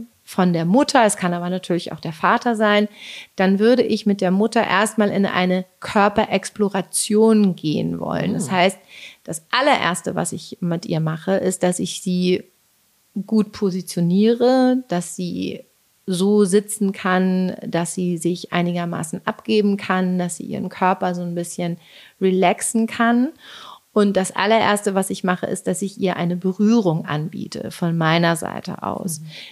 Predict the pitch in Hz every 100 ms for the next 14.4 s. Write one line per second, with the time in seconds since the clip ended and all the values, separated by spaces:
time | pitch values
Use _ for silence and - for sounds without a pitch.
0 | _ - 220 233 240 247 - - 208 214
1 | 214 - 190 185 190 202 - 214 - 208
2 | 196 190 190 - - - 185 196 190 190
3 | 185 180 175 175 180 170 165 185 180 190
4 | 185 180 180 165 160 190 240 247 - 240
5 | - 233 226 220 220 208 - 208 202 -
6 | - _ - - 214 226 208 196 196 -
7 | 202 208 233 226 208 202 - 185 185 180
8 | 180 - 175 180 180 175 175 _ _ _
9 | 180 175 180 175 180 185 180 - - 170
10 | 170 170 - 180 170 170 - _ - 170
11 | - 247 254 233 220 214 175 180 196 196
12 | 233 220 196 196 196 196 - 180 185 -
13 | 196 185 175 180 175 175 175 190 180 180
14 | 190 185 190 185